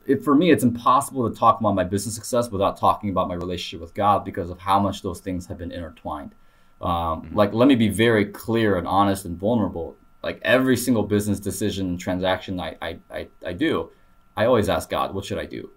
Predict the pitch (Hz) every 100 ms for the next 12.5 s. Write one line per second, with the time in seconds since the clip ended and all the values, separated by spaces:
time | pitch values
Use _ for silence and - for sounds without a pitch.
0 | _ _ _ _ - 80 82 78 73 -
1 | 87 85 87 92 107 107 104 101 98 82
2 | 87 107 101 - 90 87 92 92 98 -
3 | 87 95 90 85 95 92 98 98 90 98
4 | 104 104 101 - 101 95 90 90 - _
5 | _ - 90 92 90 87 82 - - _
6 | _ - - 95 131 170 - 139 131 127
7 | 117 110 104 104 107 107 95 135 156 98
8 | 87 85 - 101 92 87 98 92 110 104
9 | 107 156 123 98 98 95 85 92 87 -
10 | - 107 101 87 85 107 101 78 80 85
11 | - 104 - 95 92 92 95 87 87 87
12 | - - 90 80 -